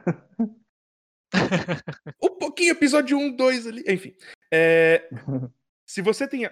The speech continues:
Speaker 2: se você tem algo... Não, mas é bem pouco, não é... Nossa, não compara com outras coisas, não. Tem coisa muito pior. É... Se você tem algo, é, que é muito simples, só que acaba, tipo, se perdendo nessa simplicidade também, então ele acaba sendo previsível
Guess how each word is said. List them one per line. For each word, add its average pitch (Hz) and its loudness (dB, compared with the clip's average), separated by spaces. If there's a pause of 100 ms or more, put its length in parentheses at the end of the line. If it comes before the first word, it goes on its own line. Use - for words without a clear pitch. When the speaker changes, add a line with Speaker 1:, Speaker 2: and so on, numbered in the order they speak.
(100)
Speaker 2:
se - -16
você 190 -4
tem 226 -8
algo... 170 -2
Não, 170 0
mas 139 -6
é 143 -6
bem 175 -6
pouco, - -14
não 135 -14
é... 131 -8 (220)
Nossa, 127 -14
não 127 -16
compara 143 -2
com - -14
outras 135 -12
coisas, 127 -10
não. - -20 (580)
Tem 143 -2
coisa 147 0
muito 165 -2
pior. 139 -6 (760)
É... 143 2
Se - -8
você 170 0
tem 185 2
algo, 135 0 (540)
é, 135 -6
que 160 -4
é 156 4
muito 185 -2
simples, 151 -10 (380)
só 147 -4
que 165 -2
acaba, 160 2
tipo, - -6
se - -10
perdendo 160 0
nessa 156 -2
simplicidade 147 -6
também, 139 -4
então 147 -4
ele 147 0
acaba 143 -2
sendo 147 -8
previsível 143 0